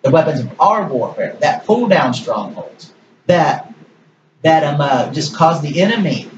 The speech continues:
to be defeated, to be shred, to be cut up in pieces. Like I said, so many weapons we've been given.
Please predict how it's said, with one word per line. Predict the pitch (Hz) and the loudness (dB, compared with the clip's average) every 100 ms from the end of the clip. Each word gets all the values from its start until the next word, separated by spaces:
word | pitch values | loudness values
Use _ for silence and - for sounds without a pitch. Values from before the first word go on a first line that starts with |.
| - _ | -20 _
to | - 143 | -2 2
be | 165 156 135 - - _ _ - 127 | 4 4 0 -4 -18 _ _ -16 -10
defeated, | 135 127 175 208 - - - - | -4 0 0 2 -2 -6 -10 -2
to | |
be | 151 | 0
shred, | 143 143 185 165 - - | 0 2 4 4 2 -8
to | |
be | 123 156 143 | -4 -4 -4
cut | - 175 | 0 2
up | 165 151 | 2 0
in | 147 | -6
pieces. | 190 151 - - - - - _ _ - | -4 -4 -8 -16 -18 -20 -20 _ _ -4
Like | 135 | -2
I | 147 | 0
said, | 175 151 | 2 2
so | - 170 | 2 2
many | 165 175 | 2 2
weapons | 156 170 160 147 | 2 2 0 -6
we've | - 151 | -8 -8
been | 151 143 | -6 -4
given. | 139 175 202 | -4 -4 -6